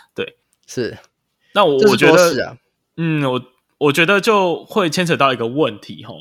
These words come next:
Speaker 1: 因为不一定大家都像你那样这么有方向。<laughs> 就我，我可，我可能现在大家听到这里，知道我，好，我现在要多试了，但是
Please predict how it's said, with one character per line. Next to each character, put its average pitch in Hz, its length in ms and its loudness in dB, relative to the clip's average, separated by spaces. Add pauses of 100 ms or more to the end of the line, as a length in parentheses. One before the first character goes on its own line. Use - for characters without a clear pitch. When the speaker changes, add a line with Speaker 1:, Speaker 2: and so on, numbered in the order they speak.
Speaker 1:
因 147 120 -6
为 160 200 0 (320)
不 220 140 2
一 165 40 4
定 165 200 -4
大 147 160 2
家 143 80 2
都 143 160 -2
像 135 220 -4
你 95 100 -10
那 104 100 -6
样 113 300 -6 (240)
这 - 140 -6
么 110 100 -6
有 92 140 -6
方 110 260 -6
向。 95 280 -8
<laughs> - 60 -20 (1200)
就 202 140 2
我， 151 320 0
我 160 80 0
可， 156 220 -6
我 170 60 -2
可 196 140 -2
能 127 160 -2
现 190 140 -2
在 185 80 0
大 180 80 2
家 170 180 2
听 175 100 -6
到 160 120 0
这 156 140 -2
里， 117 120 -2
知 156 160 -10
道 160 160 0
我， 123 80 -2
好， 104 260 -6
我 101 140 -4
现 117 100 -4
在 131 80 0
要 127 160 0
多 110 300 -6
试 107 300 -8
了， - 80 -10
但 151 160 0
是 143 240 -4